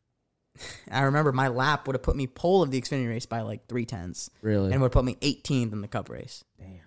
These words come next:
Speaker 2: that's crazy. Yeah, I mean, I remember,
Speaker 1: In a
Speaker 2: like,
Speaker 1: K and N
Speaker 2: this,
Speaker 1: car.
Speaker 2: even those cars make the Xfinity cars look slow.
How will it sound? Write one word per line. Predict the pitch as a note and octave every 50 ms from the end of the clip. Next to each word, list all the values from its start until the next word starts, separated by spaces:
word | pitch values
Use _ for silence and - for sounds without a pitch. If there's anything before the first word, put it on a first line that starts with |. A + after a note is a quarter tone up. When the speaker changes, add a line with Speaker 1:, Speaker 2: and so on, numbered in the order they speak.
| _ _ -
Speaker 2:
that's | - C#3+ - -
crazy. | - A#2 A2 A#2 A2+ G2+ F2 -
Yeah, | - B2 C3 A#2+
I |
mean, | B2 C3 C3
I | C3
remember, | D#3 F3+ G#3 G3
Speaker 1:
In | F#3+
a | F#3
Speaker 2:
like, | - -
Speaker 1:
K | - D3
and | C#3+
N | F3+ G3
Speaker 2:
this, | G3 -
Speaker 1:
car. | A#2+ G2 A#2 A2+ -
Speaker 2:
even | D3 F#3 G#3 G#3+ F#3 D3+
those | C#3+ D3+ E3+ E3 -
cars | - C3 B2+ A#2+ A#2+ A#2 A2 - - - - - - -
make | - B2 B2+ B2+ A#2+ -
the | - A#2+ G#2+
Xfinity | - - - - B2 A#2+ A2 A2 -
cars | G#2+ G#2 G#2 G2+ G2+
look | G2+ G2+ G2 -
slow. | - - A2 A2 G#2+ G#2+ G2+ F#2 F#2+ - -